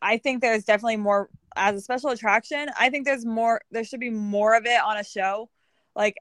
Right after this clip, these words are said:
every, uh, like, there, on every show, there's, like, six men's matches and one women's. And so maybe, like, have, like, maybe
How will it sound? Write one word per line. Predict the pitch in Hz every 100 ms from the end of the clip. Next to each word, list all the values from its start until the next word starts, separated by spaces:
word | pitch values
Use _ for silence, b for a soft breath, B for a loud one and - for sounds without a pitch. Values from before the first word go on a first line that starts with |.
| -
every, | 233 214 233 226 214
uh, | - 196 190 180 -
like, | 202 202
there, | 226 - _ _ _ -
on | 247
every | 247 269 269
show, | 277 240
there's, | 220 202
like, | 202
six | - 247 240
men's | 233 214 214 214 185
matches | 190 185 202 180
and | 190 185
one | 185 180
women's. | 156 117 185 208 - _ _ _ _ _ _ _ _ _ -
And | 196 190 185 196
so | 214 196
maybe, | 196 196 202 220 233
like, | 214 208
have, | 208 185 185 190
like, | 185 180 _ _ - _ _ _ _ 208
maybe | 208 220 247 233